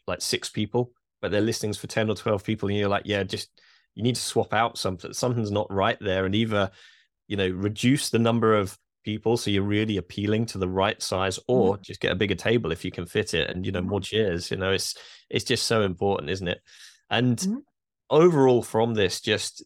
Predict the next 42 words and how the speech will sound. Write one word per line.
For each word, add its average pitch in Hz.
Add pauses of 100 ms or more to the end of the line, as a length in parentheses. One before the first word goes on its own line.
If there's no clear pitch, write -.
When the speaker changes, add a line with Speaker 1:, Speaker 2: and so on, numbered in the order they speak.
Speaker 1:
you 101
know, 98
understanding 107
and 98
putting -
yourself 95
in 101
the 101
guest's 98
shoes 92
is 95
just, -
just -
so 92
important, 85
isn't 87
it? 87
And 98 (500)
for -
Speaker 2:
Yes. 151
Speaker 1:
everybody 156
listening 107
to 107
this 101
right 95
now, 95 (160)
I'd 101
love 117
everybody 113
to -
go 101
and 98
have 101
a 101
look 104
at -
their 101
listing 110 (160)
on 98
an 98
incognito 104
tab. 98